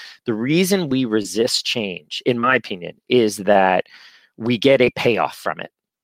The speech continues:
David R. Hawkins, a psychiatrist and, and M D, talks about this thing called the, the cheap payoffs we get when we do things that are seemingly,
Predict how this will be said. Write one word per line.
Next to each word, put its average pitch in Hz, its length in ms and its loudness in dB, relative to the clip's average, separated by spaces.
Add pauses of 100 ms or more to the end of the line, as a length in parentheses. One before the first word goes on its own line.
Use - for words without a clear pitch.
(160)
David 135 260 2
R. 117 100 4
Hawkins, 120 540 0
a 104 60 -12
psychiatrist 104 800 -6
and, 98 180 -12
and 104 180 -6
M 104 140 -6
D, 98 180 -8
talks - 260 -8
about 95 160 -4
this - 140 -8
thing 98 160 0
called 98 260 -4
the, 92 120 -2 (280)
the 123 80 0
cheap - 360 0 (140)
payoffs 120 500 2
we 107 160 -8
get 101 340 0 (320)
when 104 300 -6
we 101 200 -2
do 131 220 -4
things 107 340 -8
that 101 180 0
are 95 400 -2
seemingly, 107 920 -2